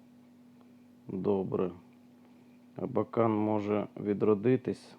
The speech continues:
Це погано, звісно. Давайте ось так.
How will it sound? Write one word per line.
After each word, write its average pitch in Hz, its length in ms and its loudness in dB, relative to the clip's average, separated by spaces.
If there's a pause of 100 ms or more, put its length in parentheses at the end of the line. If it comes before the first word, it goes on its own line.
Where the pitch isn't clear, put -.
(1600)
Це 101 200 -6
погано, 101 640 -4
звісно. 92 720 -8
Давайте 92 500 -6
ось 92 280 -6
так. 110 260 -2